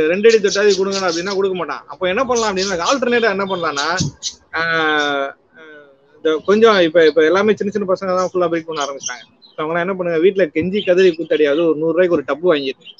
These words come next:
அதுல தண்ணியை ஊத்தி, அதுல, அஹ், குட்டியை போட்டுருங்க. தாராளமா நல்லா வளரும்.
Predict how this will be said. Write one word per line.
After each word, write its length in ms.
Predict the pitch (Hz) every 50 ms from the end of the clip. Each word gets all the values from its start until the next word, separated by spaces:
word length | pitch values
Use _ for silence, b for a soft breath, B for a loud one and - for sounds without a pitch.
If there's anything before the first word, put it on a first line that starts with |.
| - - - - - - - - - - - - - - - -
அதுல 340 | 135 151 185 226 233 226
தண்ணியை 340 | 196 185 185 190 202 208 196
ஊத்தி, 320 | 180 165 151 - 170 175 185
அதுல, 340 | 165 151 156 170 165 165
அஹ், 720 | 156 151 156 147 147 143 143 139 135 135 135 131 131 127
குட்டியை 180 | 127 - - 151
போட்டுருங்க. 640 | 175 160 147 139 143 127 - - 127 151 175 196 180
தாராளமா 460 | 139 139 - 170 139 139 147 160 165
நல்லா 260 | 151 135 131 139 147 139
வளரும். 340 | 131 127 127 131 165 240